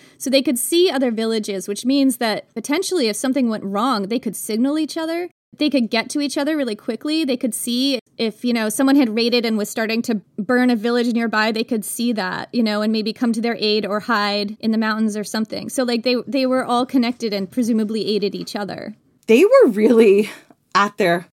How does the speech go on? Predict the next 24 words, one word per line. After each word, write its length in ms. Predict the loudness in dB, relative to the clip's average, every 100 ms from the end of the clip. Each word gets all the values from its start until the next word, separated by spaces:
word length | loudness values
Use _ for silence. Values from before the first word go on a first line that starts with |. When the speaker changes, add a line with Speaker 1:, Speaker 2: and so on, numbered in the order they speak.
| _ _
Speaker 2:
their 140 | -4 0
wits' 280 | 0 0
end, 420 | 0 2 2 0 0
you 120 | 0
know? 260 | 2 0 2
They 100 | 2
were 140 | 2
all 220 | 2 0
sort 180 | 0 -4
of, 140 | -2
like, 360 | 2 2 2 -2 -20
struggling 560 | -14 -2 2 4 4 2
to 100 | -2
survive 460 | -6 -4 -2 -2 -2
here 260 | -4 -4
together. 720 | -4 -6 -4 -4 -4 -8 -8 0
Speaker 1:
That's 240 | 0 2
what 100 | 0
I'm 120 | 0
saying, 500 | 0 0 2 0 -2
is 120 | -4
that 240 | -4 -4 -2
all 200 | 2 4
the, 260 | 4 2